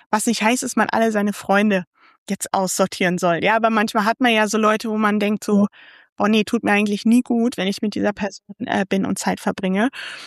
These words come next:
Hm, und dann wirklich, ähm, ja, sich 'n Leben aufzubauen, wo man auch wirklich lebt.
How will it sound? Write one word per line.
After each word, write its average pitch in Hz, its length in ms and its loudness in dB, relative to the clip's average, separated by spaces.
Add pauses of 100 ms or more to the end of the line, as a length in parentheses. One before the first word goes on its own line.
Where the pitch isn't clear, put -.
(220)
Hm, 233 240 2
und 220 120 2
dann 226 220 2
wirklich, 320 560 2
ähm, 233 560 2 (120)
ja, 233 280 -4
sich 208 340 -6 (340)
'n 208 80 2
Leben 247 340 4
aufzubauen, 214 560 0
wo 220 80 2
man 208 160 2
auch 196 140 -2
wirklich 220 320 -4
lebt. 196 480 -2